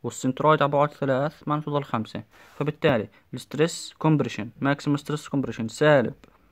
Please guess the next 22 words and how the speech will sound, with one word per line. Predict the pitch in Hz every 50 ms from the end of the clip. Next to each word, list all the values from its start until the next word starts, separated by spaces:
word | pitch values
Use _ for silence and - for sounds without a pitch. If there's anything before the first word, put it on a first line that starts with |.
| _ _ _ _ -
ام، | - 139 147 143 117 95 113 -
الام | - 120 113 135 139
ستمية، | 143 - 151 - - 151 147 135 117 110 120 - _ _ _ _ _ _ _ _ _ _ -
والسي | 127 123 - - - - 151 156
كم؟ | 156 - 165 160 151 147 143 -
المسافة | - 131 131 131 131 - 156 151 147 135 - -
خمسة | 110 - - 139 143 147 - - - 170 190 202 - _ _ _ _ _ _ _ -
على | 123 135 143
اي | 147 - 135 143 139 139 139 135
اللي | 127 123 127 139
هي | 135
ميتين | 131 127 - - 135 135 135 135 131 131 131
وأربعة، | 127 - 131 120 - - - - - - - - _ _ _ _ - - - - _ _ - - - _ -
والستريس | 123 120 - - - 147 147 -
تنشن | - 160 151 143 139 - - 113 104 - _ _ _ _ _ _ _ _ -
بده | - - 127 120 131
يساوي | 123 - - 139 123 117 113 127
ام | 139 143
سي | - - 135
على | 131 131 131
اي | 123 131 127 113 107
ستمية | - - - - - - 139 143 147 135 117 107